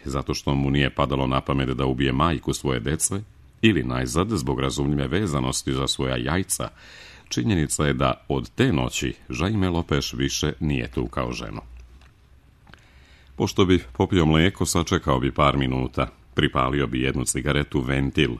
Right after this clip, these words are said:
i s velikim naporom ju je pušio s ono malo usta što mu je preostalo. Zatim bi ustajao i šetao po kraju. Sedao je pored žardinjera,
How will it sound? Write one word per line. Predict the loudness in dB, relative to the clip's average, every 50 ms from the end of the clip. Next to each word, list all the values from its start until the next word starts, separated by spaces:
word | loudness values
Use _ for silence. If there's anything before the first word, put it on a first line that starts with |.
| -12 -18 -20 -20 -20 -14 -6 -2
i | 0 2 0 0 -2
s | -4 -2 0
velikim | 2 2 2 2 2 0 0 2
naporom | 2 0 0 0 0 2 2 2 2 2
ju | 2 2
je | 0 0
pušio | 0 0 -2 0 0 0 -2 -2 -2
s | -2 -2 -2
ono | 0 0
malo | 0 0 0 2 2 2
usta | 4 4 2 2 0 -2 -4 -4
što | -4 -4 -2 -2
mu | -2 -2
je | -4 -4
preostalo. | -4 -4 -4 -2 -2 -4 -4 -4 -4 -4 -4 -6 -12 -20 -20 -20 -20 -20 -20 -20 _ _ -20 -20 -20 -20 -20 -20 -20 -20 -20 -18 -6 -2
Zatim | 0 2 2 4 2 2
bi | 2 2
ustajao | 2 0 0 0 0 0 0 0 0 -2 -2 -2
i | -2
šetao | -2 0 0 0 0 0 0 -2 -2 0
po | -2 -2 -2
kraju. | 0 0 -2 -2 -2 -6 -12 -16 -20 -20 -20 -20 _ _ -20 -20 -14 -8
Sedao | -4 0 2 2 2 2 2 2
je | 0 0
pored | 0 0 0 0 0 0 -2 -2
žardinjera, | -2 -4 -4 -2 -2 -2 0 0 0 0 0 0 -2